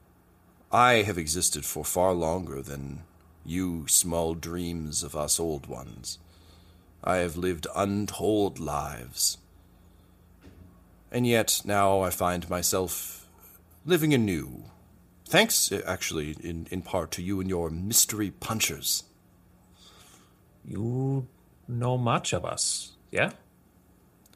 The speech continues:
Speaker 1: Well, uh, yes, that's the, you know, it, it's the, the damnedest thing when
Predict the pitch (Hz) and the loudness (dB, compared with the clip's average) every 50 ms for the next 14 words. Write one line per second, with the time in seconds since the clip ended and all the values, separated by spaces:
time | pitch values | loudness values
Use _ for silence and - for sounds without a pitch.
0 | - _ _ - 123 113 82 - - - - - _ _ - - 156 143 143 - | -20 _ _ 4 4 4 4 2 -4 -10 -18 -20 _ _ -12 -10 -10 -10 -10 -12
1 | - - - - - - - - _ - 110 156 180 - - - - - - - | -14 -18 -20 -20 -20 -20 -20 -20 _ 2 4 6 6 6 6 4 2 2 0 -2
2 | - 92 90 - - - - 85 80 78 78 - - - - _ _ _ _ _ | -4 -4 0 2 2 2 2 0 -2 -2 -4 -6 -12 -20 -20 _ _ _ _ _
3 | _ _ _ _ _ _ - - - - - 143 156 147 131 113 - - 120 - | _ _ _ _ _ _ -20 -20 -16 -4 2 6 6 6 6 6 2 -2 0 2
4 | - - - - - 104 92 - - - - - 110 113 131 127 120 113 107 98 | 4 4 4 2 0 -2 -2 -4 -8 -12 -8 -4 2 4 6 6 6 6 4 4
5 | 95 - - - 95 87 73 69 69 76 80 90 95 98 98 95 92 | 4 2 2 2 0 -2 -2 -4 -6 -6 -4 -2 0 0 0 0 -2